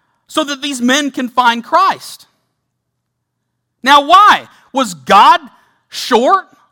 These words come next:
on gold and frankincense and myrrh? So he needed to, like, up his supply? No, of course not. It's because this baby deserved to be adored. The baby was born deserving to be worshiped. That's a pretty cool thing to think about, I think.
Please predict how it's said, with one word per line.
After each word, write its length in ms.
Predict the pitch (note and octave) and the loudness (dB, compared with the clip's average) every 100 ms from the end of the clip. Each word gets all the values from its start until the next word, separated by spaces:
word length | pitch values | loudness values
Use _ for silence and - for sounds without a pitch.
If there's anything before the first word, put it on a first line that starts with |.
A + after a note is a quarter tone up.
| - | -2
on 240 | G#3+ F3+ | -2 0
gold 320 | G#3 A3 B3 | -2 0 -2
and 140 | B3 A#3 | -6 -4
frankincense 680 | A3+ A3+ A#3+ A#3 A3+ A3 | -4 -4 -10 -10 -10 -10
and 100 | G#3+ | -6
myrrh? 360 | G#3 G3 A#4 A4 _ _ _ _ _ _ _ _ _ _ _ | 2 2 2 -4 _ _ _ _ _ _ _ _ _ _ _
So 140 | A3+ | -4
he 60 | B3 | -2
needed 180 | C#4+ | -2
to, 60 | B3 | 0
like, 180 | A#3+ G#3 | 0 0
up 200 | B3 C4 | -4 -4
his 160 | C4+ A3+ | -6 -10
supply? 540 | B3+ G#3+ C4 E4+ F#4+ - - | -10 -8 -4 -2 -4 -10 -8
No, 320 | D4 G#4+ D#4 | 0 0 0
of 160 | A#3 C4 | -2 -4
course 380 | - G#4+ G#4+ - | -2 -2 -2 -4
not. 280 | A#3+ - | -6 -6
It's 160 | B3 C4+ | -10 -12
because 440 | E4+ C#4 C#4 G3+ | -12 -6 -6 -6
this 200 | F#3+ E4+ | -10 -10
baby 480 | B3+ G#3 A#3 A3 C4+ | -10 -8 -6 -6 -12
deserved 760 | C4+ C4 A#3 F#3 A3 F#3 G#3+ _ _ _ _ | -12 -12 -10 -2 -2 -2 -6 _ _ _ _
to 80 | G#3+ | -12
be 160 | A3+ | -8
adored. 560 | B3+ A3 D4 G4+ C#4 G3 _ _ _ _ _ _ _ _ _ _ | -8 -6 -4 -4 -6 -10 _ _ _ _ _ _ _ _ _ _
The 100 | A3 | -6
baby 340 | C4+ F4 D#4 | -2 -4 -4
was 240 | C4 B3+ G#3 | -10 -10 -12
born 600 | F3+ B3+ G4 C#4 G3+ A3 _ _ _ | -8 -6 -4 -4 -4 -12 _ _ _
deserving 720 | A3 F3+ B3 F#4+ A3 E3+ F#3 - _ _ | -10 -2 0 0 -4 -12 -14 -20 _ _
to 100 | - | -12
be 100 | A#3 | -10
worshiped. 480 | C4+ E4+ G#4 C4 - | -8 -6 -8 -10 -10
That's 220 | - A#4+ | -6 -6
a 60 | G4+ | -6
pretty 360 | - E4 E4 D4+ | -10 -8 -6 -8
cool 300 | - D#4 C#4 | -8 -8 -8
thing 320 | - C#4+ B3+ | -8 -6 -8
to 80 | A#3 | -8
think 300 | D4 E4 B3 | -6 -6 -6
about, 340 | F3 C3 B2+ | -8 -8 -6
I 140 | F#3 G#3 | -4 -4
think. 300 | E3+ B2+ | -6 -16